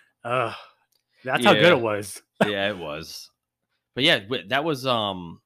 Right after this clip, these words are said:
Speaker 2: in August. That was the going away
Speaker 1: Yeah.
Speaker 2: party that we had put together because, you know, my wife and I were getting ready to move down here.
Speaker 1: Yep.
Speaker 2: Um, hey, Bri. Uh, but we were getting ready to move down here. So we had, uh, what was it? Dauber came out, Bo, I think Bo,
Speaker 1: Yep,
Speaker 2: Buttons,
Speaker 1: yep.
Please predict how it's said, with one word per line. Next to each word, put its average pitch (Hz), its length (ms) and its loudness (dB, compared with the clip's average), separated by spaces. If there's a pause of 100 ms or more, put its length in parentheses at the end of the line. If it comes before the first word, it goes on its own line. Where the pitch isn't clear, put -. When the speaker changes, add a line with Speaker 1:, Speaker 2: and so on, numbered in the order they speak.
(120)
Speaker 2:
in 113 140 -6
August. 123 300 -4
That 113 100 -6
was 120 140 -12
the 127 80 -12
going 117 260 -4
away 113 200 -6
Speaker 1:
Yeah. 135 80 -8
Speaker 2:
party 107 260 -4
that 101 100 -10
we 101 140 -8
had 98 180 -10
put 107 160 -14
together 95 340 -8
because, 87 540 -14
you 87 100 -16
know, 87 60 -12
my 87 100 -12
wife 87 220 -10
and 92 80 -14
I 85 80 -12
were 85 140 -14
getting 87 180 -16
ready 90 120 -10
to 90 60 -12
move 95 160 -12
down 104 160 -8
here. 87 280 -14 (180)
Speaker 1:
Yep. 101 220 -12 (160)
Speaker 2:
Um, 80 480 -8 (180)
hey, 160 80 -4
Bri. 135 240 -2 (800)
Uh, 95 360 0 (120)
but 107 160 -4
we 117 140 -2
were 120 80 -2
getting 117 140 -2
ready 113 100 -2
to 104 60 -8
move 107 160 -6
down 101 200 -4
here. 101 480 -4 (300)
So 101 320 -4 (100)
we 101 100 -6
had, 90 420 -2
uh, 87 240 -14
what 110 200 -6
was 90 120 -6
it? - 140 -18
Dauber 120 360 -2
came 120 280 -6
out, 113 520 -4
Bo, 110 340 -4
I - 60 -6
think 95 200 -8
Bo, 113 380 -2
Speaker 1:
Yep, 107 80 -12
Speaker 2:
Buttons, 113 840 -4
Speaker 1:
yep. 107 220 -6